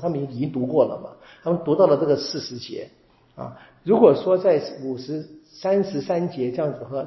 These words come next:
说弟兄们就带着这个请安的话回到耶路撒冷，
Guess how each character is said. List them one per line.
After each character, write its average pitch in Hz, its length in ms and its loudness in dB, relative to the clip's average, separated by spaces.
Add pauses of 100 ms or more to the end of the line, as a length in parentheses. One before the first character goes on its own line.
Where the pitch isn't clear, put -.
说 170 180 -2 (360)
弟 226 120 0
兄 214 200 2
们 139 280 0
就 139 340 2 (340)
带 156 220 2
着 123 220 -4
这 143 180 -4
个 123 280 -2
请 - 320 -10
安 165 200 -4
的 151 100 -2
话 143 240 -2
回 135 320 -6
到 151 360 0
耶 151 280 -2
路 139 140 -8
撒 139 120 -12
冷， 120 120 -10